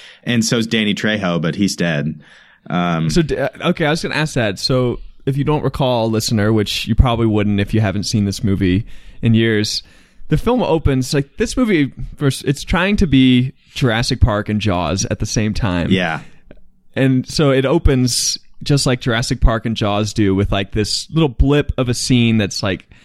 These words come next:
Speaker 2: kind of <laughs> independent from, like, the actual narrative, just meant to, like, set up this animal villain and make you afraid.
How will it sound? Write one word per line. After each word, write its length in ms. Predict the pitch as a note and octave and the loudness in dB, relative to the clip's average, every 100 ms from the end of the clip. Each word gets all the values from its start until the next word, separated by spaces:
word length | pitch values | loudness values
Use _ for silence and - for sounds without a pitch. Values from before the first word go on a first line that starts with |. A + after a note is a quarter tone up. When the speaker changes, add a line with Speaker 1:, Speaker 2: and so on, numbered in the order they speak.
| _ - | _ -12
Speaker 2:
kind 420 | - - D#3+ D3 | -6 -2 0 0
of 240 | C#3+ C#3+ - | -4 -8 -2
<laughs> 40 | |
independent 640 | E3 D#3+ D3 D#3+ C#3 C#3 A#2+ | 0 2 4 4 4 0 0
from, 200 | C3 B2+ | 0 2
like, 160 | A#2 | 0
the 140 | C3+ G#2+ | 0 -2
actual 320 | A#2+ - B2+ | -2 0 2
narrative, 440 | A#2 A2 A2 A2+ A#2 | 2 2 2 -2 -2
just 260 | C#3 - | -6 -4
meant 200 | B2+ G2 | -4 -4
to, 120 | - B2 | -2 -2
like, 300 | G2 F2+ - _ _ _ _ - | -2 -4 -8 _ _ _ _ -14
set 340 | - - D#3+ | -6 -2 0
up 200 | D#3 D#3 | 0 -2
this 460 | C#3+ A#2+ - - - _ _ | -2 -2 -4 -10 -12 _ _
animal 460 | A#2 B2+ C#3 C3+ C3 | -4 0 2 2 2
villain 540 | B2+ A#2+ A2 G2 G#2 - - _ - | 2 0 2 2 0 -2 -18 _ -4
and 540 | A2+ A2 G#2+ A2 - - | -2 0 0 0 -2 -2
make 280 | B2+ A2+ - | 0 0 0
you 120 | A#2 | 0
afraid. 540 | G#2 - F#2+ E2+ D2 | 0 -2 -2 -2 -4